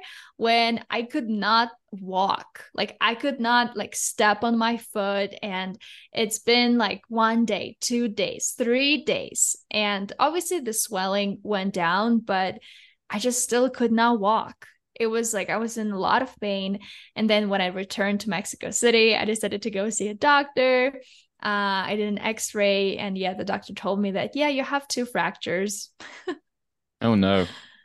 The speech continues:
Speaker 2: that sucks. Yeah, I'm
Speaker 1: Yeah.
Speaker 2: twenty-seven and I haven't broken a bone yet. So fingers crossed, I, <laughs> I continue that way.
Speaker 1: Fingers and toes.
Speaker 2: Yeah,
Speaker 1: I'm gonna
Speaker 2: yeah.
Speaker 1: cross
Speaker 2: <laughs>
Speaker 1: everything for you.
Speaker 2: Yeah.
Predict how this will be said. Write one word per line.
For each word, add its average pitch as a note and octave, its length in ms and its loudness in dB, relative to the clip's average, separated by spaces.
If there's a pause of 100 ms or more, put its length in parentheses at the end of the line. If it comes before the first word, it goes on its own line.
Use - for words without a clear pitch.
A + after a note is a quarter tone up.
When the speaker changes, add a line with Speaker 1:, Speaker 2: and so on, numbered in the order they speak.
(100)
Speaker 2:
that G#2+ 140 0
sucks. - 480 -4 (560)
Yeah, G2+ 160 2
I'm G#2+ 240 4
Speaker 1:
Yeah. - 320 0 (300)
Speaker 2:
twenty-seven A2 760 4
and F#2 140 -2
I F2+ 40 -2
haven't G2 260 -4
broken F#2+ 320 2
a - 20 -4
bone F2+ 300 -2
yet. E2+ 240 -8
So F2+ 300 0
fingers G2 420 2
crossed, - 560 0 (480)
I, F2+ 420 0
<laughs> A#2+ 220 -2
I B2+ 140 6
continue G#2+ 580 4
that E2 180 2
way. F2 220 -4 (800)
Speaker 1:
Fingers B3 420 4
and A#3 220 0
toes. B3 460 4
Speaker 2:
Yeah, - 40 -4
Speaker 1:
I'm B3 140 -2
gonna - 140 4
Speaker 2:
yeah. F#2 140 6
Speaker 1:
cross C#4+ 260 2
Speaker 2:
<laughs> C#4 80 0
Speaker 1:
everything C4 420 4
for A#3 140 -8
you. G#3 360 -2 (220)
Speaker 2:
Yeah. F#3 220 2